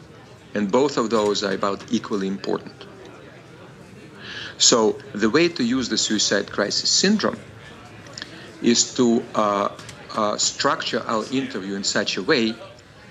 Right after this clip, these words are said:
that it increases the factual value of, uh, our assessment. So we write the ask, uh, uh, ask the right questions and not rely on suicidal ideation, which may or may not be there. And that in turn,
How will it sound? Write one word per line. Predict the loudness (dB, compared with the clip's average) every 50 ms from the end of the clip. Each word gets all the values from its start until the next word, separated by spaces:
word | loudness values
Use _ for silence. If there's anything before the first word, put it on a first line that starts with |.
| -20 -20 -8 0
that | 2 4 4 2 2 -4 -6 -4
it | -4 -2 0 -2
increases | -2 -2 -2 -2 0 2 2 4 4 4 4 2 2 0 -2 -2 -2
the | 0 0 0 0 -2
factual | -8 -4 0 0 0 0 0 -2 -4 -2 0 0 0 0
value | 2 2 2 2 2 0 -2 -4 -4 -6 -8 -6 -2
of, | -2 0 0 0 -4 -8 -10 -12 -8 -4 -2
uh, | 0 2 2 0 -2 -4 -6 -4
our | -2 0 0 0 0
assessment. | 0 0 0 2 2 2 2 2 2 0 -2 -6 -10 -16 -18 -20 -18 -18 -18 -18 -18 -8 -2
So | 2 4 4 6
we | 6 6
write | 4 4 2 2
the | -2 -2 0
ask, | 0 0 0 -2 -6 -12 -10 -8 -8
uh, | -8 -8 -6 -6
uh, | -8 -2 0 0
ask | 0 0 0 -4
the | -4 -2
right | -2 -2 -4 -8 -14 -20 -18 -18 -18 -18 -10 -4
questions | -2 -2 0 -2 -2 -6 -6 -6 -6 -6 -6 -10 -16 -20 -20 -20 -14 -6 -2
and | 2 4 4
not | 4 4 4 2
rely | 0 0 0 0
on | 0 -2 -2
suicidal | -4 -2 -2 -2 -2 -2 -2 -2 -2 -2
ideation, | -2 -2 0 0 0 2 0 0 0 0 2
which | 2 2 2
may | 2 2 0
or | 0
may | 0 0
not | 0 -2 -2 -4
be | -6 -8 -6
there. | -6 -6 -8 -10 -12 -20 -20 -20 -20 -14 -12 -10 -10 -10 -10 -10 -8 -10 -10 -12 -14 -4 0 2
And | 4 4 4 2 0
that | 0 2 4 4 4 2 0
in | 0 -2
turn, | -2 -4 -6 -2 0 2 2 2 0 0 -2 -4